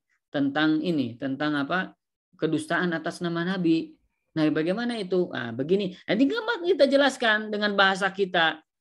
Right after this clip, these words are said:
dengan bahasa kita, bahwasanya berdusta atas Nabi itu begini loh, masuk dalam dosa besar begini-begini. Nah, salah satu kriteria dosa besar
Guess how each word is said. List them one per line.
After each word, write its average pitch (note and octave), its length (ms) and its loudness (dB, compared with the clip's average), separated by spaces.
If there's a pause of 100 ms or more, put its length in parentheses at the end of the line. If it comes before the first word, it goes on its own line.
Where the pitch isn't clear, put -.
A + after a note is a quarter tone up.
(140)
dengan E3+ 240 -2
bahasa E3 320 0
kita, D#3 320 -6
bahwasanya E3 640 -2 (300)
berdusta D#3+ 480 -2
atas E3 180 -8
Nabi E3 300 0
itu G3 80 0
begini E3+ 400 2
loh, B2+ 240 0 (320)
masuk F3 320 -4
dalam D3+ 240 2
dosa D3+ 240 -2
besar D3 320 -4
begini-begini. B2+ 640 -2 (240)
Nah, E3 80 0
salah E3 240 0
satu G3 640 -2 (240)
kriteria E3+ 480 0
dosa D#3 240 -2
besar C#3 320 -4